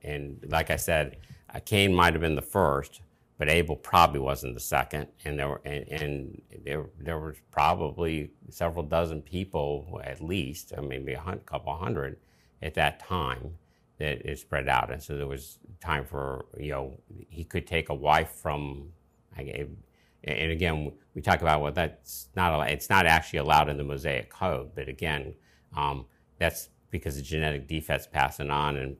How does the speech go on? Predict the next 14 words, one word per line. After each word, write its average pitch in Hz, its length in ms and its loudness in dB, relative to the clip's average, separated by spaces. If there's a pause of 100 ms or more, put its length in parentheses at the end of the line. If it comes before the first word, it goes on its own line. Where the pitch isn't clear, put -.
probably 87 280 2
after 76 260 0
the 69 140 -10
fall, 73 340 2
those 71 300 -4 (100)
weren't 76 300 -4
as 64 80 -8
bad, 73 360 2
and 69 280 -10
there 73 120 -4
was 76 240 -4
no 73 120 -6
choice 64 360 -8
anyway. 67 520 -8